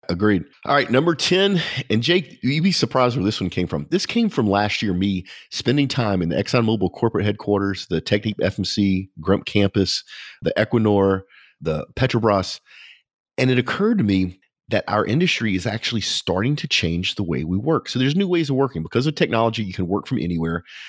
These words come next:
You know, for the longest time, the oil and gas industry had this delayed gratification mentality. So I go work for company X for thirty years. I hate my job for thirty <laughs> years. And then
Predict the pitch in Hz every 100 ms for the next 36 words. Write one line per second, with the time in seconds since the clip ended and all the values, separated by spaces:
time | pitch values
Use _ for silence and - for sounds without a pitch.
0 | - 101 90 - 95 101 135 143 - -
1 | 113 95 95 107 101 98 90 95 - 95
2 | 95 90 87 - 85 82 95 101 - 95
3 | 92 85 92 92 - 87 85 95 92 117
4 | 117 87 80 - - - - 90 92 107
5 | 113 - - - 107 120 - - - -
6 | - 92 101 90 78 80 76 98 110 101
7 | 95 92 - 76 87 90 101 98 85 98
8 | - - - - - 95 117 110